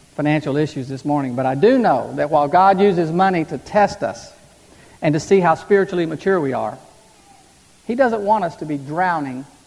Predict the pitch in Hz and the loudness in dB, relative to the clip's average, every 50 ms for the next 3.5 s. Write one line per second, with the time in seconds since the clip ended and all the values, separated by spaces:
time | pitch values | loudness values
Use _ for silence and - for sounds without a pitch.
0 | _ _ _ _ _ _ _ _ - - 151 160 165 165 - - 139 131 127 131 | _ _ _ _ _ _ _ _ -6 -2 0 0 0 0 -2 -4 -4 -4 -4 -2
1 | 131 143 160 175 165 151 185 196 190 185 175 165 160 - - - 208 196 196 202 | -2 -2 -2 -2 0 2 2 2 2 2 0 0 -2 -2 -2 0 0 0 2 0
2 | 190 170 180 185 190 190 185 185 190 190 190 - 180 165 156 165 165 165 - 160 | 0 0 0 2 2 2 2 2 0 -2 -2 -4 -8 -4 -2 -4 -4 -4 -6 -10
3 | 139 147 160 170 165 151 131 135 117 117 | -8 -4 -4 -2 -4 -4 -6 -10 -12 -12